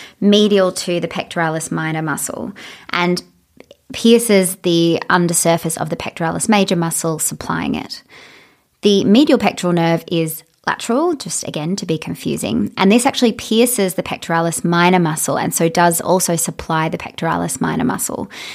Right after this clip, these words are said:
It then pierces through pec minor to come into the undersurface of the pec major muscle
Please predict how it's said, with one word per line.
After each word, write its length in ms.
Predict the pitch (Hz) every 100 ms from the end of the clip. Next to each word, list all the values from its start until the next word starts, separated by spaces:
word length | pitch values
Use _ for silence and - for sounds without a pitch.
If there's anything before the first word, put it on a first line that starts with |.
| -
It 60 | 196
then 220 | 202 202
pierces 340 | 196 196 175
through 220 | - 220 208
pec 260 | 202 -
minor 360 | 170 165 160 160
to 420 | - - 160 160
come 320 | - 165 165
into 260 | 175 160 170
the 160 | 170
undersurface 640 | - 160 160 156 151 156 160
of 100 | -
the 80 |
pec 240 | - - -
major 320 | 160 151 165
muscle 420 | 151 147 156 143